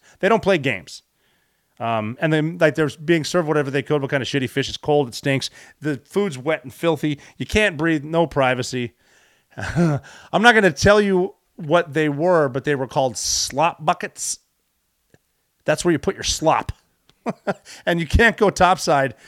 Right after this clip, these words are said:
to throw it over until the, um, the seas are calm enough. And according to the, the captain's log, they were good at keeping logs. Uh, seventeen days into this horrible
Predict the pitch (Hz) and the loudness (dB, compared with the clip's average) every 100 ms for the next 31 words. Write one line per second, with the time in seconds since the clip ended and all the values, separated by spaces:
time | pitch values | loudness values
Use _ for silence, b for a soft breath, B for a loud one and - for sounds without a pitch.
0 | b - 135 170 170 160 165 139 135 - | b -10 0 4 8 8 6 4 0 2
1 | 151 143 131 b b b b _ 120 143 | 6 6 4 b b b b _ 2 6
2 | 139 131 127 120 117 110 104 90 - _ | 6 4 4 4 2 2 -2 -8 -14 _
3 | _ _ _ _ _ _ _ _ - 143 | _ _ _ _ _ _ _ _ -8 -4
4 | - 180 156 139 - 156 143 139 135 120 | 0 0 2 0 -2 0 0 0 -2 -2
5 | 131 123 - - _ b b b b b | -2 -4 -8 -20 _ b b b b b
6 | - 170 165 233 285 269 214 175 165 143 | 0 0 4 6 6 4 2 4 2 0
7 | - _ _ - 143 151 139 - 190 185 | -4 _ _ -16 -2 0 4 6 6 4
8 | 170 131 135 120 143 143 156 214 - 190 | 0 0 0 2 0 2 2 2 0 -2
9 | 175 165 127 117 131 135 123 107 - b | 0 -2 0 0 4 4 2 -4 -14 b
10 | b b b b b b b b - 131 | b b b b b b b b -2 2
11 | 127 117 - 220 226 220 214 214 160 175 | 2 2 4 6 4 0 0 0 4 4
12 | 185 151 170 147 131 - - 151 170 156 | 4 4 0 0 -2 -2 0 4 4 4
13 | 139 127 - | 2 0 -6